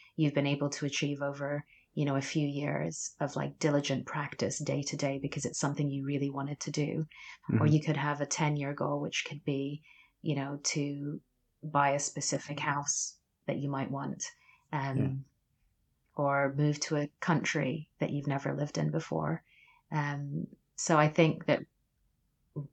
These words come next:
Speaker 1: aiming yourself and checking in, because if you try to get from A to B, you'll notice that life gets in the way.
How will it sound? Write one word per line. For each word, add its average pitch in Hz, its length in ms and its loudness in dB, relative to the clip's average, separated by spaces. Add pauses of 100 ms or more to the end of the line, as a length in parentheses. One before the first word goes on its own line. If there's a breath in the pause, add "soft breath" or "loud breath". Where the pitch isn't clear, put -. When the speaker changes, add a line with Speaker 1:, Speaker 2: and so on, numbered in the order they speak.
(140)
Speaker 1:
aiming 180 400 8
yourself 147 640 0
and 156 120 2
checking 147 400 0
in, 139 260 4
because 147 380 -4 (480 loud breath)
if 175 160 4
you 170 80 6
try 190 260 8
to 185 120 2
get 165 220 4
from 160 180 0
A 151 220 2
to 151 120 -4
B, 131 320 2
you'll 147 120 0
notice 147 340 -2
that - 160 -2
life 151 220 0
gets - 240 -4
in 156 80 0
the 147 80 -2
way. 139 340 0